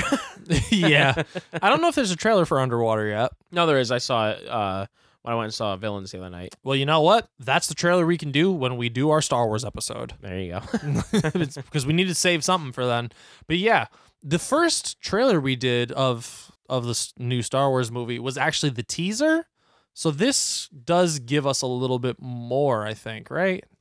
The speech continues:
Speaker 1: Yeah, I, I guess so. It's, both trailers do feel a little bit like a teaser.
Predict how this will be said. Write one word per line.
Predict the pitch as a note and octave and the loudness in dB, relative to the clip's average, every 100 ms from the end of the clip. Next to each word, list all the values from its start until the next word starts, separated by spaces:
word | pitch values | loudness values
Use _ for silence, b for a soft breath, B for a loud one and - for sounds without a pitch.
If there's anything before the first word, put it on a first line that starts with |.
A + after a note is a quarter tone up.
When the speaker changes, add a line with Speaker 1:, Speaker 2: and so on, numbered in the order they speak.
| _ _ | _ _
Speaker 1:
Yeah, | A3+ D4+ F#4 | -10 -2 -2
I, | - E3 E3+ E3 - | -2 -4 -4 -6 -4
I | F3+ | -2
guess | G3 C#4+ | -2 -2
so. | F#3+ D3+ | 2 2
It's, | D3+ E3+ - _ _ _ E3+ E3+ | 2 -4 -10 _ _ _ -20 -18
both | C#3 D3 A#3 C4+ | -2 -2 -2 -6
trailers | - - F#3+ F#3 D#3 C#3 | -10 -2 -2 0 -2 -4
do | A#2+ C3 C#3+ | -8 0 0
feel | D3+ - C3 C#3 C#3 C#3 C3 - _ _ | 0 -6 -2 0 2 0 -2 -8 _ _
a | C3+ | -8
little | B2+ C3 C3 | 0 2 2
bit | B2 | 0
like | A#2 G#2+ | -2 -4
a | |
teaser. | G#2 - G2+ F#2 A#2+ | -6 -12 -12 -12 -16